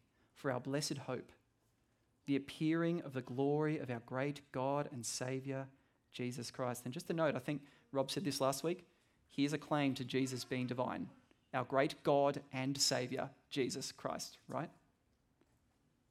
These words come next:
So our God is coming back. And like I said, um, we live between two appearings. The first appearing of God's grace in Christ's incarnation and, and death and resurrection,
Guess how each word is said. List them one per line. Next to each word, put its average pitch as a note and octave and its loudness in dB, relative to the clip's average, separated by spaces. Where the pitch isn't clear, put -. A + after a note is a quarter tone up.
So C3+ 0
our E3 4
God D#3 4
is B2 -2
coming C#3 -4
back. - -8
And C3+ 0
like E3+ 2
I D3 2
said, C#3+ 0
um, C3 2
we E3 6
live E3 4
between C3+ 0
two D3 2
appearings. A#2+ -4
The C3 -10
first D#3 0
appearing F#3+ 0
of D3+ -10
God's E3 0
grace D#3+ 0
in C3+ -2
Christ's C#3+ -2
incarnation D3+ -2
and, - -6
and B2 -6
death D#3 -2
and C#3 -2
resurrection, D3+ -2